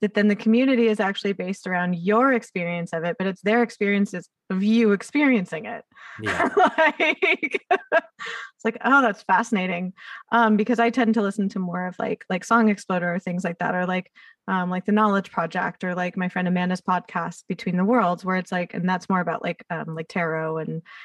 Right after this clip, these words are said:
Speaker 1: and whatnot. But it's like, I tend to listen to things that are more, I guess, like, informative or knowledge-based. I like how you said it's like an anthology. Um, and that's fascinating that you do both,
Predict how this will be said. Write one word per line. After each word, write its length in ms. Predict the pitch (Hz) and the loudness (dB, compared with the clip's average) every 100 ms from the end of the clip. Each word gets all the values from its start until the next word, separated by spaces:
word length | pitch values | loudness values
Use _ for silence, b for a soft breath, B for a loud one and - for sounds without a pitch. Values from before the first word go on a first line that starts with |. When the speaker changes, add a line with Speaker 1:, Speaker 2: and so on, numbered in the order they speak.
| B | B
Speaker 1:
and 120 | 185 185 | -2 0
whatnot. 360 | 180 185 180 | 0 -2 -2
But 100 | 190 | -4
it's 160 | 180 - | -6 -4
like, 240 | 180 - _ B B _ _ _ _ _ _ - | -4 -4 _ B B _ _ _ _ _ _ -4
I 140 | 214 | 0
tend 320 | 220 - 247 240 | 0 2 2 4
to 100 | 233 | 2
listen 260 | 202 220 | 2 2
to 100 | 208 | 0
things 380 | 196 185 180 185 - | 0 -2 -4 -4 -4
that 280 | 175 175 - _ _ - | -4 -4 -6 _ _ -2
are 160 | 196 | 2
more, 380 | 190 190 185 185 | 4 4 4 2
I 120 | 185 180 | 0 -2
guess, 260 | 185 180 | -4 -4
like, 120 | 185 | -6
informative 800 | 185 185 - - 170 175 226 285 | -2 -2 -4 -4 -2 2 2 4
or 80 | 247 | 4
knowledge-based. 560 | 185 170 180 - 208 208 | 2 2 -2 -4 -4 0
I 40 | |
like 180 | 214 214 | 0 0
how 80 | 226 | -2
you 80 | |
said 180 | 202 190 | -2 -4
it's 160 | 185 - | -4 -6
like 140 | 180 | -6
an 100 | 185 | -2
anthology. 840 | 175 170 180 185 175 - - 190 196 _ _ _ _ _ _ _ _ b b _ - | -4 -2 -2 0 -2 -6 -8 -8 -10 _ _ _ _ _ _ _ _ b b _ -2
Um, 140 | 196 | 2
and 100 | 185 | 2
that's 180 | 208 - | 0 -2
fascinating 560 | - 180 294 180 180 185 | -4 -2 0 -2 -2 -2
that 120 | 180 | -2
you 100 | 190 | -2
do 160 | 202 | -2
both, 420 | 185 202 294 - | -2 0 0 0